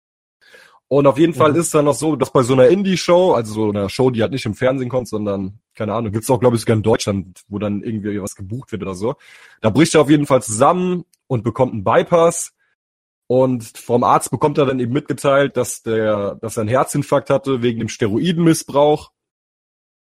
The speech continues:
Speaker 1: Und er muss eben sein Leben neu ordnen, nimmt dann auch so, das ist so diese typische Entwicklung so einer klassischen Geschichte, weil ja, es ist ein dramatischer Film. Er nimmt Kontakt zu seiner Tochter auf,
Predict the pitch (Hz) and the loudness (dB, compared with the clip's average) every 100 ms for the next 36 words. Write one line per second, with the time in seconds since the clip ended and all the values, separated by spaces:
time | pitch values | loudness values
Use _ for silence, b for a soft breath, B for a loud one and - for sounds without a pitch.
0 | _ 135 131 120 135 143 151 135 120 117 | _ -4 -2 -4 -2 2 2 2 2 4
1 | 131 170 160 147 151 151 143 151 - 151 | 6 6 6 4 4 4 4 4 0 -2
2 | 147 143 143 - 120 131 127 127 139 117 | -2 -2 -4 -8 -4 2 4 4 2 0
3 | 120 - 135 131 123 120 117 _ _ _ | -2 -2 0 0 -4 -10 -14 _ _ _
4 | _ _ _ _ _ _ - - 175 151 | _ _ _ _ _ _ -10 -4 -4 0
5 | 143 123 131 160 147 143 123 120 - 135 | -2 0 -2 0 0 0 0 -2 0 -2
6 | - 135 104 - 165 - 165 135 117 113 | -2 -6 -6 -2 -4 0 -2 0 0 0
7 | 107 101 b b b - 113 107 117 120 | -2 -4 b b b -6 -2 0 2 2
8 | 165 151 156 147 151 151 151 b b _ | 2 0 0 0 2 2 0 b b _
9 | 101 120 - 117 - - 117 120 117 113 | -4 -2 0 -2 -2 -6 -2 0 0 2
10 | 160 - 156 139 147 160 147 | -2 2 2 4 4 2 0